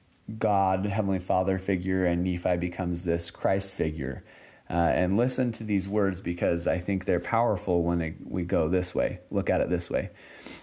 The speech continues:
"Rebel no more against your brother, whose views have been glorious, and who hath kept the commandments from the time that we left Jerusalem." Okay, Jesus, perfectly obedient.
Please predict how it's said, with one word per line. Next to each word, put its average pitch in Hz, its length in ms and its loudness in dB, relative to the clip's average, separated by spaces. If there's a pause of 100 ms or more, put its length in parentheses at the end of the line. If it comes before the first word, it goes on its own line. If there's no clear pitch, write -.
(300)
"Rebel 117 540 2
no 117 340 4
more 104 340 4
against 92 440 2
your 104 100 4
brother, 98 600 2
whose 98 160 2
views 101 340 2
have 104 80 -2
been 95 180 2
glorious, 92 560 2
and 92 220 0
who 104 120 2
hath 92 200 2
kept - 200 0
the 135 80 0
commandments 95 420 0
from 107 160 -2
the 104 80 0
time 87 260 0
that 85 80 0
we 95 100 0
left 80 260 0
Jerusalem." - 500 -2
Okay, 101 380 -2
Jesus, 87 420 0
perfectly 87 480 -2
obedient. 82 480 -2